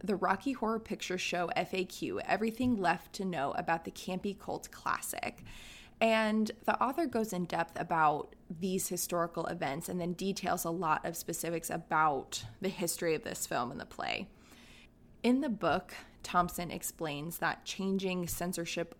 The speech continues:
laws was a huge deal because basically if a playwright wanted to talk about anything taboo, like A K A anything queer related at that time, then they could hint at it,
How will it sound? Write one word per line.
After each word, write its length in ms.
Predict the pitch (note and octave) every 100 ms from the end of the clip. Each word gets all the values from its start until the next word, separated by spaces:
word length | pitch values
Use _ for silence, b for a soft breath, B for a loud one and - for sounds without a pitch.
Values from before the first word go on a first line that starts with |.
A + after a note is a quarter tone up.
| -
laws 520 | E3 D#3 F3 G#3+ -
was 140 | F3
a 40 | E3
huge 560 | - - G3+ G3+ -
deal 200 | - C#3+
because 520 | B2+ E3 F#3+ E3+ E3 B B B B
basically 480 | - B3+ B3+ A#3+ B3
if 80 | -
a 80 | F3
playwright 480 | - G3+ G3+ F3+ -
wanted 300 | F3+ F3+ E3+
to 100 | E3
talk 300 | - E3+ -
about 240 | F3 -
anything 380 | F#3 E3+ F3 F3
taboo, 800 | - - E3 D#3+ E3 D#3+ E3+ F3
like 200 | D3 C#3 -
A 100 | E3+
K 280 | F3+ C#3
A 220 | G#2+ E3 -
anything 440 | F3 F3 E3 D#3+
queer 280 | - F#3 F3
related 440 | E3+ D3 D3 D#3
at 160 | - -
that 160 | D3
time, 600 | - D3+ C#3 D#3 A3 C#4+ C#4+ B B B B -
then 300 | F#3 G#3 G#3 -
they 160 | G3+
could 300 | G3+ G#3+ F#3 - -
hint 580 | - - - G3 A#3 - -
at 220 | C4+ D4+
it, 300 | D#4+ E4+